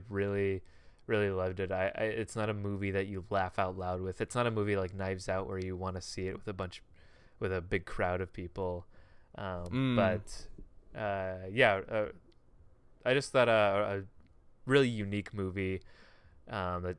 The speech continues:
Speaker 1: says a lot about masculinity nowadays, and, uh, uh, yeah, no, I'd recommend it. It's, it's
Speaker 2: I,
Speaker 1: something
Speaker 2: uh,
Speaker 1: different,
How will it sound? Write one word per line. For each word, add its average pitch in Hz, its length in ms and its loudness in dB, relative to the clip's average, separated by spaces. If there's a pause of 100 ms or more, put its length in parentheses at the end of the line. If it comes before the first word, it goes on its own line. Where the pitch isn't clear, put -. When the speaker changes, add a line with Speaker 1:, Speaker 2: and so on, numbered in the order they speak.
(160)
Speaker 1:
says 101 240 -4
a 95 60 -2
lot 90 180 2
about 92 260 -4
masculinity 90 840 -6
nowadays, 90 800 -4
and, 90 460 -8
uh, 90 340 -10 (840)
uh, 95 320 -8
yeah, 120 320 2
no, 160 160 4
I'd 113 180 8
recommend 143 340 4
it. 98 60 2
It's, 101 220 -2
it's - 60 -4
Speaker 2:
I, 139 160 12
Speaker 1:
something 147 140 12
Speaker 2:
uh, 139 160 12
Speaker 1:
different, 120 200 12